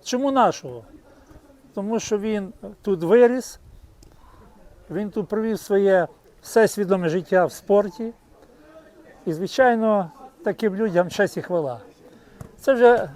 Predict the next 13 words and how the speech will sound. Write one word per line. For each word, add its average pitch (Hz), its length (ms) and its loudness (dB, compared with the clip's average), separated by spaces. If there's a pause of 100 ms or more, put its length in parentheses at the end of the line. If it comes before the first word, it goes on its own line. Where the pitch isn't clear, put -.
(260)
дванадцятий 190 640 4
по 165 520 2
рахунку 165 560 -2
турнір. 214 500 -4 (1000)
Дає 226 280 2
можливість 226 800 -2 (1800)
нашим 214 360 2
футболістам 190 760 -2 (1300)
зустрітись, 202 840 -2 (240)
згадати 185 800 4 (100)
свою 190 340 0
молодість, 190 560 2
юність, 202 560 -6